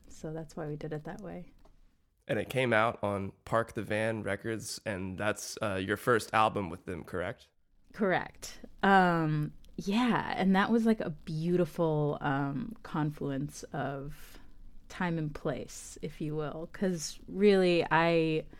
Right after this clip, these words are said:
Speaker 1: didn't know anything about the label, but I met Chris, the label head, at a show that I was mixing. I was, um, I,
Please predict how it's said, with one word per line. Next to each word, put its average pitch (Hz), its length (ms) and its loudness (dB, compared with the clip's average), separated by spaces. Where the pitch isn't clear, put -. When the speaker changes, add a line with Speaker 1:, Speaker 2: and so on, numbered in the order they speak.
Speaker 1:
didn't 220 260 8
know 180 160 6
anything 170 360 2
about 160 220 2
the 175 60 -2
label, 156 460 4
but 151 240 0
I 160 120 -2
met 160 440 0
Chris, 151 420 -2
the 156 140 -4
label 151 320 0
head, 147 360 -2
at 147 260 -4
a 151 100 -4
show 165 540 0
that 185 120 0
I 190 140 0
was 202 180 0
mixing. 254 480 6
I 185 100 4
was, 160 440 -4
um, 151 560 -2
I, 170 240 0